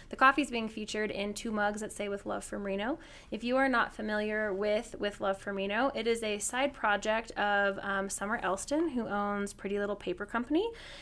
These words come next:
and she does all things paper. She does invitations. Um, she did my wedding invitations, actually, um, and my wedding uninvitations. <laughs> We had to uninvite people,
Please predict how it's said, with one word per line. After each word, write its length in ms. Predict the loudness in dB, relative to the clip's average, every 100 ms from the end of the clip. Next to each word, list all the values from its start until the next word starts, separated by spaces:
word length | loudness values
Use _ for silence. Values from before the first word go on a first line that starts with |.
| -6
and 300 | 0 2 2
she 80 | 4
does 160 | 6 6
all 160 | 4
things 240 | 6 4 4
paper. 460 | 4 8 8 8
She 160 | 4 0
does 200 | 2 2
invitations. 840 | 0 -2 -2 -4 0 0 2 0 -6 -16 -10 2
Um, 240 | 4 4
she 140 | 0
did 40 | -2
my 120 | 0
wedding 300 | 0 0 -2
invitations, 520 | -4 -4 -6 -4 -4
actually, 420 | -6 -6 0 0 0 -6 -4
um, 300 | -2 -2 0
and 160 | 4 6
my 140 | 6
wedding 320 | 4 2 0 0
uninvitations. 800 | 2 4 2 0 0 2 4 8
<laughs> 40 |
We 120 | 10 12
had 260 | 12 12
to 80 | 12
uninvite 640 | 12 12 12 12 8 6
people, 400 | 2 2 8 8